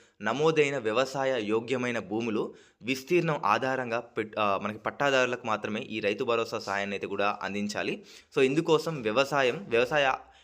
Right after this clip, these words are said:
యోగ్యం కాని భూములకైతే కూడా రైతు భరోసా నుండి అయితే కూడా తొలగించాలని అయితే కూడా చేస్తుంది. అదేవిధంగా ఇక్కడ చూసుకోవచ్చు, మనకి మూడు పాయింట్ మూడు పాయింట్ చూడండి. So ఆర్ఓఎఫ్ పట్టాదారులకు కూడా రైతు భరోసా అర్హులైతే కూడా మనకి ఇక్కడ నిర్ణయించిందనమాట ప్రభుత్వం.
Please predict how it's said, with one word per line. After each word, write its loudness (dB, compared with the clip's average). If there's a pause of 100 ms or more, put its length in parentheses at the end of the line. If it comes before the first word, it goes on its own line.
(100)
యోగ్యం 2
కాని -2
భూములకైతే -2
కూడా -2
రైతు -2
భరోసా 0
నుండి -2
అయితే -2
కూడా 0
తొలగించాలని -6
అయితే -8
కూడా -4 (200)
చేస్తుంది. -8 (520)
అదేవిధంగా 4
ఇక్కడ -2
చూసుకోవచ్చు, 0
మనకి -2
మూడు -4
పాయింట్ -4
మూడు -8
పాయింట్ -6
చూడండి. -6 (360)
So 4
ఆర్ఓఎఫ్ 4
పట్టాదారులకు 0
కూడా -2
రైతు -2
భరోసా 0
అర్హులైతే -2
కూడా -4
మనకి -8
ఇక్కడ -14
నిర్ణయించిందనమాట -10
ప్రభుత్వం. -8